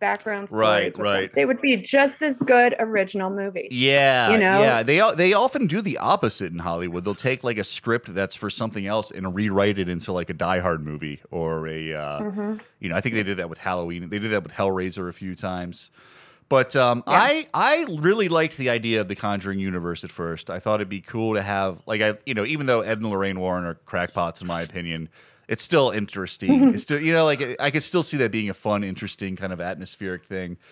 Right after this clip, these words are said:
Speaker 2: But I got a question, like, does horror need a cinematic universe? Like, what is, what is really the point of, like,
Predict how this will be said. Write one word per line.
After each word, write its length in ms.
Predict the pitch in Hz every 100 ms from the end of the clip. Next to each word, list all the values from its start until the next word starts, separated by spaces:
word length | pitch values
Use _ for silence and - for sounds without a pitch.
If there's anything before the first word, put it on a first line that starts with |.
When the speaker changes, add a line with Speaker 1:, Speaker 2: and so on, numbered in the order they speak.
| - - _
Speaker 2:
But 100 | 165
I 80 | 202
got 160 | 277
a 40 | 339
question, 600 | - 226 - - 170 143 -
like, 400 | 127 113 101 - _ _ - _ - _ _ _ _ _ _ _ _ 87 101 -
does 180 | 202 -
horror 680 | - - 247 311 349 339
need 460 | 240 180 202 208 180
a 60 | 135
cinematic 720 | - - 165 175 165 160 -
universe? 580 | 127 147 160 170 160 127
Like, 180 | 117
what 120 | 151 214
is, 300 | 226 - -
what 180 | 139 196
is 160 | 214
really 240 | 156 160 160
the 100 | 120
point 420 | - 123 123 104
of, 160 | - 90
like, 460 | 90 85 - -